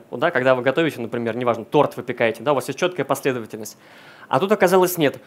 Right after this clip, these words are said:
Тут оказалось, что любая из четырнадцати задач может быть запущена в любой момент любым сотрудником в проекте. То есть мы, когда пытались составить алгоритм, мы поняли, что это невозможно. Это получается такой, как круг.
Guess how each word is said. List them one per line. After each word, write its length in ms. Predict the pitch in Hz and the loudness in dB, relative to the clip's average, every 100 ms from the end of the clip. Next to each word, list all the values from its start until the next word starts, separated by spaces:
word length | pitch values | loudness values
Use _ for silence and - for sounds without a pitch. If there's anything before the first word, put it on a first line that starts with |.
| - | -6
Тут 120 | 165 | -2
оказалось, 400 | 170 180 170 160 | 2 2 4 2
что 280 | - 151 139 - - | 2 0 0 -6 -6
любая 560 | 170 185 165 123 127 165 | 0 6 6 6 2 -2
из 100 | 139 | -8
четырнадцати 500 | - - 175 160 135 | -6 -2 -2 -2 -2
задач 440 | 131 117 110 - - | 0 2 0 -2 -6
может 240 | 151 151 | -2 0
быть 120 | 143 143 | 0 4
запущена 480 | 147 208 202 165 | 4 2 -4 -2
в 60 | 147 | 0
любой 280 | 202 175 156 | 2 6 6
момент 400 | 139 139 233 - _ - | 6 2 -2 -6 _ -2
любым 280 | 160 196 202 | 2 4 4
сотрудником 480 | 165 180 180 143 | 4 2 -2 -2
в 60 | 127 | 0
проекте. 420 | 135 123 - - - _ _ - | 4 4 2 -8 -18 _ _ -4
То 40 | |
есть 100 | 139 | 0
мы, 100 | 185 | 4
когда 180 | 170 165 | 8 6
пытались 360 | 170 190 156 | 6 4 4
составить 360 | 151 147 160 151 | 4 2 2 2
алгоритм, 360 | 151 165 214 160 | 2 2 2 0
мы 40 | |
поняли, 260 | 170 180 143 | -2 0 0
что 120 | 160 | -2
это 140 | 147 | -2
невозможно. 520 | 151 147 147 131 110 - - | 4 4 4 0 -2 -14 -20
Это 100 | - | -18
получается 380 | - 139 160 147 | -6 -2 0 0
такой, 200 | 135 131 | 0 -2
как 220 | 135 131 | -4 -4
круг. 320 | - 175 131 | 0 0 0